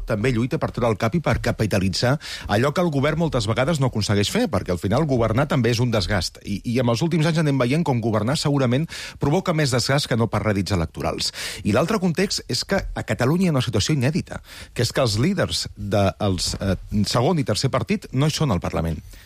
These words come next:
No hi és Oriol Junqueras, inhabilitat, eh, fins a partir del dos mil trenta, pendent de què pot passar els propers mesos també, eh, que és una altra variable amb l'amnistia,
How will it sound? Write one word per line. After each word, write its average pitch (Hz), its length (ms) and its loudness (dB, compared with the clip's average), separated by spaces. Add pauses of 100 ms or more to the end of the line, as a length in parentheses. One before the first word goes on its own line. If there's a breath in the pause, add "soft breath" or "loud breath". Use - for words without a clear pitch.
(160 loud breath)
No 110 140 2
hi 123 140 2
és 107 80 -2
Oriol 98 240 2
Junqueras, 196 540 0 (320 soft breath)
inhabilitat, 110 840 2
eh, 90 440 2
fins 90 320 0
a 92 80 4
partir - 300 0
del 110 120 4
dos 90 180 0
mil 95 140 2
trenta, 127 320 0
pendent 87 300 2
de 101 40 2
què 107 120 0
pot 107 180 -2
passar 110 340 2 (300 loud breath)
els 87 140 -2
propers 107 300 0
mesos 123 300 2
també, 98 320 0
eh, 87 40 0
que 139 80 0
és 110 60 -2
una 98 100 4
altra 95 160 2
variable 95 420 2
amb 92 100 2
l'amnistia, 98 520 2